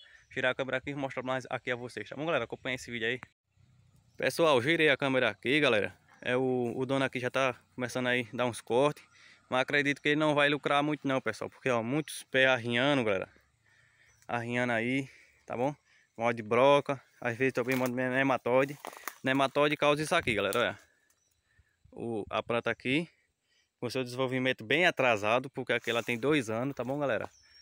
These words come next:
Aí, ó, começando a cachear muito atrasada também. Então, vemos aqui que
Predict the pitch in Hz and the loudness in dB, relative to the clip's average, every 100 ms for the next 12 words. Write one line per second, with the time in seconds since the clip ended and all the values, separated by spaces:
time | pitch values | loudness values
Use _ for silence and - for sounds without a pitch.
0 | - _ _ - 113 123 107 104 _ - | -20 _ _ -4 -2 0 -2 -4 _ -6
1 | 131 135 147 143 135 139 123 123 123 175 | -2 -2 0 -2 0 -2 -2 -2 0 0
2 | 147 131 117 110 123 123 110 110 131 147 | 0 0 -2 0 -2 -2 -4 -4 -4 -6
3 | _ _ _ - 123 139 127 160 160 151 | _ _ _ -16 -6 -6 -2 -2 0 -2
4 | 135 147 - 156 | -2 -6 -6 -6